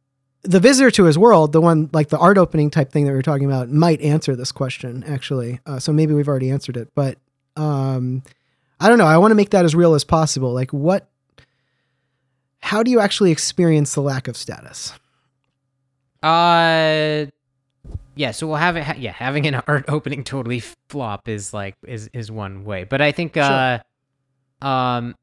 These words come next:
Speaker 2: I mean, I, maybe this points back to the idea of, does he live in some sort of community,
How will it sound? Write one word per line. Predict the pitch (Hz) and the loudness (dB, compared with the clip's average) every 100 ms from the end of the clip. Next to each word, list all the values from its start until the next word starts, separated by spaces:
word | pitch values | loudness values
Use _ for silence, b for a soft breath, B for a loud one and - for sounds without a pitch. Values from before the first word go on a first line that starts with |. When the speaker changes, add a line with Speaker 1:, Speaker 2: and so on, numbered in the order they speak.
| - | -8
Speaker 2:
I | 156 | -2
mean, | 180 | 0
I, | 185 - 160 | -2 -4 -6
maybe | 180 202 214 | -4 -2 0
this | 202 170 - _ _ _ _ - | -2 -4 -14 _ _ _ _ -16
points | - 180 160 | -8 -6 -6
back | - 156 147 | -4 -4 -2
to | - 143 127 123 113 | -4 -4 -4 -6 -8
the | 131 | -6
idea | 120 120 123 | -4 -4 -4
of, | 110 | -6
does | 120 120 | -4 -6
he | - 123 113 | -6 -8 -6
live | 117 110 | -6 -6
in | 110 | -8
some | 120 107 | -10 -10
sort | 120 104 | -8 -8
of | 95 - | -10 -16
community, | - 107 95 92 101 | -14 -12 -12 -14 -20